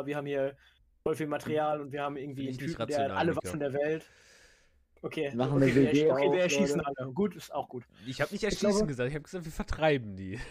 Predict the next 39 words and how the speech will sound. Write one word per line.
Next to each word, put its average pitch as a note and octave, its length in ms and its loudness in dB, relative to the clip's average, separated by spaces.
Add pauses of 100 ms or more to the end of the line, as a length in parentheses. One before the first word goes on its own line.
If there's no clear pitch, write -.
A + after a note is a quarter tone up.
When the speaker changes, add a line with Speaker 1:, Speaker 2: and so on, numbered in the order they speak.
(200)
Speaker 1:
Ja, D#3+ 100 -2
aber C#3+ 180 0
wenn, F#3+ 320 6
wenn G#3 140 6
wir A3+ 80 4
schon G3+ 120 2
den F3 100 2
Typen G3 180 -4
mit F3+ 120 0
den D3+ 100 0
ganzen D3 240 -2
Waffen C#3+ 280 -2
haben, A#2+ 220 0
dann A#2+ 140 0
müssen C3+ 180 -4
wir B2+ 60 0
die B2+ 80 2
auch A#2 80 -4
benutzen, A2+ 480 -6 (260)
Niklas. G#2+ 420 -12 (300)
Speaker 2:
Ja, C3+ 240 -12
für - 120 -14
Speaker 1:
Ist - 100 -6
doch F#3 80 0
Speaker 2:
Zombies, D#3 240 -4
Speaker 1:
klar. A#2+ 100 -4
Speaker 2:
nicht C#3 80 -2
Speaker 3:
Ja, D3 60 0
Speaker 2:
für G3 60 2
Speaker 3:
wir F#3+ 80 2
müssen G#3 100 4
ein A3 80 4
bisschen D#3+ 180 2
Speaker 2:
Menschen. D3+ 180 4
Speaker 3:
aufsparen F3 760 2
einfach. G3 580 -4
Also. C#3 340 0
Speaker 2:
<laughs> C3 240 0 (880)
Speaker 1:
Okay, C#3+ 280 -6